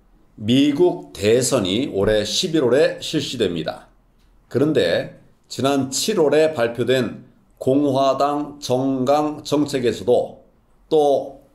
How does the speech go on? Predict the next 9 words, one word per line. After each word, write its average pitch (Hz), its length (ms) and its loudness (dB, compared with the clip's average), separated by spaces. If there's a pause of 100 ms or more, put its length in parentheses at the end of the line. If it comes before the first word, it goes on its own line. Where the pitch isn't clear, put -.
(200)
팔월에 165 500 2
발표된 127 680 0 (280)
민주당 139 680 0
정강 127 760 -2
정책에서도 135 1080 -2 (680)
북한 151 560 -2
비핵화와 147 1080 0 (920)
인권 165 480 2
문제, 90 480 -4